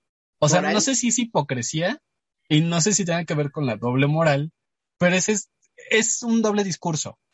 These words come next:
Speaker 2: La
Speaker 1: ¿no? Por
Speaker 2: doble
Speaker 1: llamarlo de alguna
Speaker 2: Big
Speaker 1: manera,
Speaker 2: Mac.
Speaker 1: como un,
Speaker 2: Doble
Speaker 1: ¿cómo?
Speaker 2: bola de helado, doble
Speaker 1: Doble.
Speaker 2: <laughs> Big Mac.
Speaker 1: Como, pues sí, un doble discurso, ¿no? Entre lo que,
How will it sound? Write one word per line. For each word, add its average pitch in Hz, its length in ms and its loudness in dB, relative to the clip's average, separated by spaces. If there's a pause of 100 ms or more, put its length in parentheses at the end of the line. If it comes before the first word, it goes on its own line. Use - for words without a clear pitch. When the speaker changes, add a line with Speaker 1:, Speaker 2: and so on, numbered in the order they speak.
(400)
Speaker 2:
La 151 180 -2
Speaker 1:
¿no? 147 220 4
Por 156 120 0
Speaker 2:
doble 131 140 4
Speaker 1:
llamarlo 147 380 0
de 151 60 0
alguna 139 280 -2
Speaker 2:
Big 196 200 4
Speaker 1:
manera, 208 80 -2 (100)
Speaker 2:
Mac. 370 80 -2
Speaker 1:
como 143 180 -6
un, 170 180 -6 (640)
Speaker 2:
Doble 156 140 -16
Speaker 1:
¿cómo? 156 280 4 (180)
Speaker 2:
bola 156 320 0
de 147 100 -6
helado, 139 420 -8 (380)
doble 151 360 -4
Speaker 1:
Doble. 147 200 2 (400)
Speaker 2:
<laughs> - 300 -16
Big 190 260 0
Mac. 202 140 -2
Speaker 1:
Como, 156 760 2
pues 185 120 -2
sí, 277 240 2
un 214 180 0
doble 226 280 0
discurso, 190 600 -2
¿no? 143 280 2
Entre 131 340 2
lo 131 200 0
que, 127 480 0